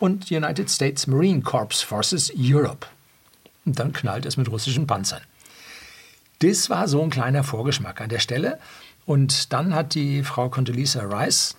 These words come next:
damals Außenministerin unter einem der Bushs, George W., äh, dann einen Rückzieher gemacht und hat gesagt, sie greifen da nicht ein. Aber vorher von zweitausendzwei bis zweitausendsieben haben sie da drin tüchtig umgerührt.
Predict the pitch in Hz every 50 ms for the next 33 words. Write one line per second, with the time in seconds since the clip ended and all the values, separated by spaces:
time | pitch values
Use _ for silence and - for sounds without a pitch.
0 | _ _ - _ _ - 123 117 127 117 113 - - - 143 139 - 190 156 160
1 | 185 - - - - 180 180 202 226 254 - - _ _ _ _ _ _ _ _
2 | _ - - - - - - - - - - - _ _ _ - 147 131 127 127
3 | 127 113 120 123 113 113 117 113 101 95 87 - 120 - - - - - - -
4 | - - - - - - - - _ _ _ _ _ _ _ _ _ _ _ _
5 | _ _ _ _ _ _ _ _ - - - - - - - - - - - -
6 | - - - - _ - - - _ _ _ _ _ _ _ - 110 101 92 -
7 | - - - 127 107 110 117 127 131 127 - - - 139 - 101 - - - -
8 | - - - - - 101 - - - - - - - - 110 104 110 - - -
9 | 98 - - - - 104 110 107 - - 92 - - 113 101 90 90 87 - -
10 | - - - - - - - - _ _ _ _ _ - - - - 131 165 190
11 | - - - 113 131 160 139 139 123 104 - 120 107 101 104 - 98 - - 113
12 | 151 185 185 139 - - 135 127 123 110 98 - 104 95 - 113 131 151 214 247
13 | 254 - - - - - - - - 110 107 120 117 117 123 - 120 127 143 156
14 | - - - - - - - - 135 - - 175 131 101 101 - - - - -
15 | - - -